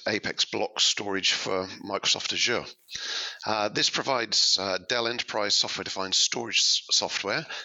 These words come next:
and allows our customers to combine Dell storage performance,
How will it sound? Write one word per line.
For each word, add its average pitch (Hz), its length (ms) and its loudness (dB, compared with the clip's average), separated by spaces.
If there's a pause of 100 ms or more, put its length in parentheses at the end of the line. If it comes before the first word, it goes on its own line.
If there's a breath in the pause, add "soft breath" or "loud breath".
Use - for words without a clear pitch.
(280 loud breath)
and 117 260 0
allows 123 420 0
our 104 80 0
customers 113 520 0
to - 80 -2
combine 101 400 -2
Dell 110 220 0
storage - 500 0
performance, - 800 0